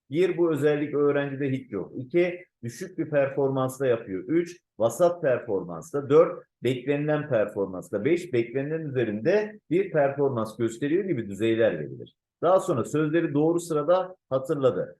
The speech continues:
Çok iyi hatırladı deriz, beşi işaretleriz. Besteye uygun şarkıyı söyledi. Bunu vasat yaptı deriz, üçü işaretleriz ve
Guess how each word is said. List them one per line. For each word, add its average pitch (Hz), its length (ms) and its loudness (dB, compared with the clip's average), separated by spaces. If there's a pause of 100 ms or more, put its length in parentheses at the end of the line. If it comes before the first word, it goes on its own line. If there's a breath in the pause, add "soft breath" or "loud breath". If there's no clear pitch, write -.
(240)
Çok 175 280 2
iyi 117 140 -2
hatırladı 92 500 -4
deriz, 143 240 0
beşi 117 280 0
işaretleriz. 76 720 -6 (240)
Besteye 151 400 4
uygun 160 340 2
şarkıyı 156 500 2
söyledi. 127 560 -2
Bunu 139 180 -6
vasat 147 400 -2
yaptı 117 280 -2
deriz, 165 380 -2 (220)
üçü 120 240 -8
işaretleriz 165 800 -2
ve - 280 0